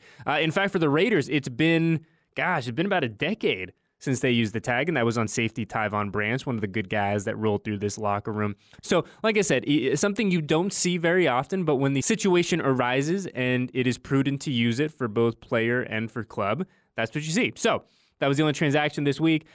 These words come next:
Raiders put the tag on Josh Jacobs, so keep an eye on that situation as we get closer to that July fifteenth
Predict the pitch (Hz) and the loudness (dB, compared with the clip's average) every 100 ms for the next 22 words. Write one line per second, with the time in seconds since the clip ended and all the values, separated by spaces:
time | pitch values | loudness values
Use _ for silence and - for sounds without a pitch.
0 | _ - 127 165 170 165 147 - 110 143 | _ -4 2 4 2 2 -4 -4 -4 -2
1 | 135 131 113 110 110 107 - 131 127 131 | 0 0 -2 -2 0 -2 -2 -2 -2 -2
2 | 127 - 190 139 127 120 113 - 110 113 | -4 -2 -4 0 0 0 -2 -4 -4 -2
3 | 107 113 98 107 101 104 104 - 110 104 | -2 -2 -4 -4 -4 -4 -6 -2 -2 0
4 | 107 - 104 98 101 - 98 95 90 98 | -4 -6 -6 -4 -4 -6 -6 -4 -4 -6
5 | - - 95 - - 92 90 | -10 -10 -10 -10 -18 -16 -14